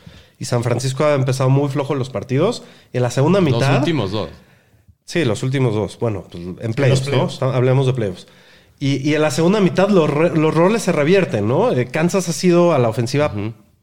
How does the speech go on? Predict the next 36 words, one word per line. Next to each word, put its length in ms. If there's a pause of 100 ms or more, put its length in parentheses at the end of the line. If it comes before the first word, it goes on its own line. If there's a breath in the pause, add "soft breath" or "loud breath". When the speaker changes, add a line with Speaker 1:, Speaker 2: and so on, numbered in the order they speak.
(140)
Speaker 1:
putrefacto 680
a 20
la 120
segunda 260
mitad. 500
Speaker 3:
Contra 400
Baltimore, 400
sí. 260 (160)
Con 200
los 140
otros, 200
no. 320 (300)
Speaker 1:
Según 320
yo, 100
sí. 140
Contra 240
Miami 320
no 80
hicieron 500
prácticamente 480
Speaker 2:
No, 120
Speaker 1:
gran 60
Speaker 2:
pues 120
no 120
Speaker 1:
cosa, 120
Speaker 2:
tenían 160
Speaker 1:
¿no? 60
Speaker 2:
que 60
haber. 380
Contra 240
Miami 220
no 100
tuvieron 300
que 60
hacer 240
mucho. 340